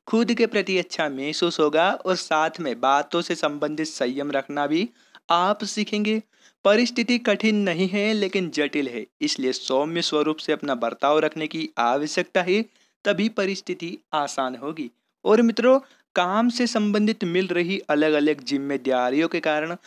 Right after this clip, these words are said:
आप कुछ देर खुद को खोया हुआ महसूस कर सकते हैं, लेकिन हर एक बात पर अपना नियंत्रण पाने की कोशिश करनी होगी। और मित्रों, पार्टनर से ज़रूरत से अधिक अपेक्षाएं रखना आपके लिए दुख का कारण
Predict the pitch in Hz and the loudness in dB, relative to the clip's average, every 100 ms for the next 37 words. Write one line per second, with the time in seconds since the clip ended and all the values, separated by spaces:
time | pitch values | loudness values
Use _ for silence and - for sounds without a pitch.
0 | _ - 180 208 208 - 214 180 151 131 | _ -4 2 2 0 -4 -4 0 0 0
1 | - 190 185 202 202 - 156 175 190 156 | 0 0 2 0 0 4 4 6 4 4
2 | 160 143 131 131 135 - 127 123 139 - | 4 2 -2 -2 -2 -2 -4 -2 -6 -4
3 | 151 151 185 180 156 160 131 139 160 175 | -6 -4 -2 0 -2 -2 -2 0 2 0
4 | 156 151 151 - 156 156 147 135 135 143 | 0 0 0 0 -2 -2 -4 -2 -4 -4
5 | 143 160 170 165 156 156 165 151 147 160 | -2 -2 -2 -2 -2 -4 0 0 0 -2
6 | 156 147 151 151 135 139 170 240 - - | -2 -2 -2 -2 -4 -2 -2 -2 -4 -20
7 | - _ - 180 220 208 160 156 139 113 | -20 _ -2 4 4 4 -2 -2 0 -2
8 | - _ _ - 175 180 185 208 208 - | -4 _ _ 0 2 2 0 0 0 0
9 | 208 190 151 151 190 208 - 196 165 180 | 0 0 0 0 2 0 2 2 4 2
10 | - - 160 156 - 151 139 143 156 123 | -2 -2 0 0 2 2 2 0 -4 -8
11 | - 143 165 - 175 175 139 - 175 208 | -2 0 0 0 4 4 2 4 4 6
12 | 202 196 160 147 143 | 2 0 2 0 0